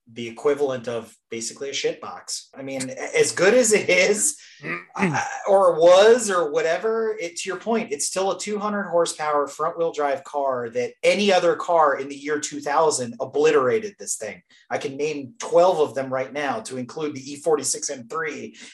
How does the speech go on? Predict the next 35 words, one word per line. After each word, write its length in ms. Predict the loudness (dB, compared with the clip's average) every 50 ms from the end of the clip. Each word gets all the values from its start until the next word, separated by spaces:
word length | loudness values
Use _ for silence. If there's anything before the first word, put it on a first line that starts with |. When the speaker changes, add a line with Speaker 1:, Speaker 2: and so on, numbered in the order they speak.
| -8 -6
Speaker 1:
and 340 | -4 -4 -2 -4 -6 -4 0 2
any 240 | 2 2 2 0 0
nine 180 | 0 0 0
eleven, 480 | 2 2 2 2 2 0 -4 -6 -6 -10
and, 160 | -10 -10 -10
and 280 | -10 -6 -6 -6 -6 -4
just 220 | -4 -4 -4 -4 0
about 220 | 2 2 4 4 4
anything 600 | 2 2 2 2 0 0 0 0 0 -2 -4 -8 -12 _ _ _ -8
is 140 | -8 -6 -2
better 360 | 0 2 2 2 2 0 -2
than 220 | -2 -8 -12 -10 -10
this. 520 | -10 -8 -6 -4 -2 -2 -2 -2 -6 -14 _ _ 0 2
And 360 | 4 4 4 2 0 -6 -8
you 140 | -8 -6 0
could 180 | 0 0 2
buy 160 | 4 4 4
one 240 | 4 4 2 2 2
of 100 | 0 2
those 400 | 4 4 4 4 4 0 -4 -4
used 680 | -6 -6 -6 -6 -6 -6 -8 -8 -8 -10 -10 -10 -10 -8 -4
right 220 | -2 -2 -2 -2
now 460 | -4 -4 -4 -2 -4 -4 -6 -8 _ _ _ _ _
for 340 | -10 -2 2 4 4 4 4
less 360 | 2 2 0 2 2 0 -2
money 420 | -2 -4 -6 -6 -6 -10 -10 -6 -4
or 140 | -2 -2 -2
the 80 | 0
same, 300 | -2 -2 -2 -4 -6 -8
like, 180 | -10 -10 -6 -6
especially 320 | -4 -2 -2 -2 -2 -4
the 60 | -6 -4
B 120 | 0 0
M 80 | 0 0
Ws, 400 | 0 -4 -4 -6 -10 -10 -10